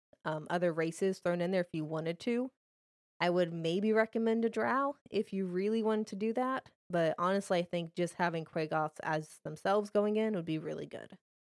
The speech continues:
So that is gonna be our three monsters this week. We have the Perrytons, sorry, Perrytons.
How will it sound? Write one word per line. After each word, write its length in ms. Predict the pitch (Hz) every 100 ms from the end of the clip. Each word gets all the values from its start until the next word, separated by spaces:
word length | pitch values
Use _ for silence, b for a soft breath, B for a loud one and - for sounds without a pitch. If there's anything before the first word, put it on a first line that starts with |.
| _ _ _ _ _
So 380 | - 175 165 160
that 280 | 170 226 247
is 120 | 262
gonna 140 | 247 240
be 140 | 240
our 140 | 220
three 180 | 226 220
monsters 400 | 214 202 - 208
this 180 | 226 226
week. 300 | 311 381 - -
We 120 | 185
have 300 | 180 175 170
the 180 | 170 165 -
Perrytons, 760 | 233 233 226 226 208 202 208 - _ -
sorry, 120 | - _ _ _ _
Perrytons. 640 | 202 208 196 - 147 151